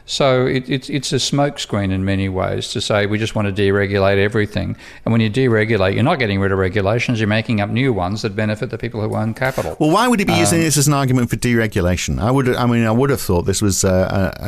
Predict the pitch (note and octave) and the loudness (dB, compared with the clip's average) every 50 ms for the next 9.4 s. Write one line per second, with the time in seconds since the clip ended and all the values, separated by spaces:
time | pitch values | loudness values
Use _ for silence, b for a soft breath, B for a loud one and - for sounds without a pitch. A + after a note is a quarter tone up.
0 | G2+ F#2+ - - B2 B2 - C#3 A2+ B2 - - - A#2 A2 G#2 G#2 G2+ G#2 A2 | -2 -2 -2 -4 -6 -4 -2 0 0 0 0 0 0 2 2 2 2 2 0 0
1 | G#2+ G2+ G2 F#2+ A2+ G#2 F#2 - F#2+ G2 F#2+ F2 F#2 F2 - A2 G2 E2+ F#2 F2+ | 0 0 2 2 0 0 2 2 2 2 2 0 0 0 0 0 0 2 2 2
2 | F2+ F#2 G2+ G2 G#2 - G2+ A#2 A#2+ G2 D#2 D2 - - F2 E2+ - - C#2+ D2 | 4 4 4 2 2 0 2 2 2 2 0 0 -2 -4 -4 -4 -4 -4 -4 -4
3 | - - - - - B B B B B B B B B G2+ G2+ G2 G2 G2+ G2+ | -4 -4 -6 -6 -8 B B B B B B B B B -2 0 0 0 0 0
4 | G2 G2 A2 G2 F#2 F#2 - A#2 A2 A2 A2 G#2+ G#2+ A#2 C#3+ C#3+ G#2+ - D2+ - | 0 0 0 0 -2 -2 -2 0 2 2 4 4 4 2 2 2 2 0 -2 -4
5 | - - - D2+ - D2+ C#2 - C2+ C#2+ D#2 C#2+ C#2+ D2+ E2 - - - A#2 A2 | -4 -6 -6 -4 -2 -2 -2 -2 -2 -4 -4 -2 -2 -2 -2 -2 -2 -2 -2 -2
6 | A2+ - G#3 - - - A#2+ A2 A2 G#2 G2+ G2 F#2+ - - A2+ A2+ A#2 G2 A2 | -2 -2 -4 -4 -4 -2 0 0 2 2 0 -2 -2 -4 -4 -2 0 0 0 0
7 | A2 - - G#2+ G#2+ G#2+ A2 G#2+ - A#2 A#2 A2+ A2+ A2 A2 C3 C3 F2 D#2+ D#2 | -2 0 2 2 2 2 2 2 2 2 2 2 2 0 0 2 2 2 0 0
8 | - - F#2+ F#2+ F#2 F#2 F2+ - - G2 G#2 - - - B2+ C#3+ C#3+ - G2 F2+ | 0 0 2 2 2 2 0 -2 -2 -4 -2 -2 -4 -2 -2 -2 0 0 0 0
9 | E2 D#2+ D2+ D2 C2 A1+ - | 2 0 0 -2 -4 -6 -10